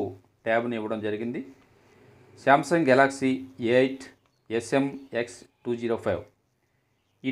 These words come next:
ట్యాబ్ చాలా స్లిమ్‌గా ఉంది, జారి కింద పడిపోయే ప్రమాదం ఎక్కువ. కాబట్టి ఈ ట్యాబ్‌ని యూజ్ చేసే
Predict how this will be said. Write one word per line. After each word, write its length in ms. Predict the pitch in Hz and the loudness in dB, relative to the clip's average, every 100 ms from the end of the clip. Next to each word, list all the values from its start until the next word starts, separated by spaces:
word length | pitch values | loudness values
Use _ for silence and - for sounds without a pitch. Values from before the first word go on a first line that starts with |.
| 135 | 6
ట్యాబ్ 240 | 147 147 131 113 - _ - | 6 6 -2 -4 -10 _ -4
చాలా 180 | 123 120 - | -2 -2 -2
స్లిమ్‌గా 360 | 120 127 135 131 | -2 4 6 6
ఉంది, 180 | 131 151 - _ _ _ _ _ 107 | 2 -2 -6 _ _ _ _ _ 2
జారి 500 | 127 147 131 120 - _ _ | 2 2 -2 -6 -10 _ _
కింద 200 | 123 123 131 | -8 -4 -2
పడిపోయే 400 | 131 - 123 120 117 | -2 -2 2 2 2
ప్రమాదం 380 | 110 117 117 113 104 | 0 2 2 2 -4
ఎక్కువ. 200 | 120 127 - - _ _ _ _ _ _ _ _ _ _ _ - | 0 0 0 -10 _ _ _ _ _ _ _ _ _ _ _ -4
కాబట్టి 380 | 131 156 156 131 120 - - _ _ _ _ _ _ - | -2 -2 0 0 0 -4 -18 _ _ _ _ _ _ -12
ఈ 60 | 120 127 | 0 4
ట్యాబ్‌ని 340 | 139 147 147 123 - | 4 4 -2 -2 -2
యూజ్ 120 | 123 120 | -2 2
చేసే 220 | 127 131 | 2 2